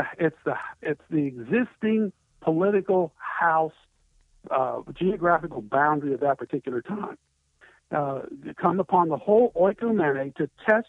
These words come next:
those who dwell upon the, and here's another translation issue: is, is, is it earth or land? It really doesn't matter, uh, because, uh, we use the word earth in a local way, but it can also just simply be translated as land,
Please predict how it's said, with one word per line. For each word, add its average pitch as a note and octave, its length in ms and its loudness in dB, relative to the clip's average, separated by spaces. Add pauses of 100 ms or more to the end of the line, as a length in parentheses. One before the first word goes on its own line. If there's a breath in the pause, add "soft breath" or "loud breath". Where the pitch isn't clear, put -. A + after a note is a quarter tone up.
those F#3+ 260 2
who E3 120 0
dwell D#3+ 360 2
upon D#3 500 0
the, D3+ 400 2 (680)
and - 120 -10
here's D3+ 280 -2
another F#3+ 320 4
translation C#3+ 920 -2
issue: D3 560 -2
is, C3 220 -2
is, B2+ 200 -2
is B2+ 180 -2
it A#2 160 -6
earth F3+ 240 2 (100)
or D#3 100 4
land? D3 440 0
It C3+ 80 -6
really C#3+ 180 2
doesn't B2+ 260 -2
matter, A#2 360 0 (500)
uh, A#2 400 -2
because, B2 280 -2 (120)
uh, - 40 -10 (440)
we C3+ 200 0
use D#3 180 0
the D3+ 80 2
word C3 220 -2
earth C3 220 2
in B2 60 -2
a A#2 60 0
local A#2+ 340 0
way, A2 240 -2
but D3 140 0
it - 100 -4
can F3+ 120 -2
also F#3+ 340 0
just D3 220 -6
simply D3+ 340 -2
be C3 200 -4 (180)
translated B2+ 480 -2
as A2+ 160 -4
land, C#3+ 500 0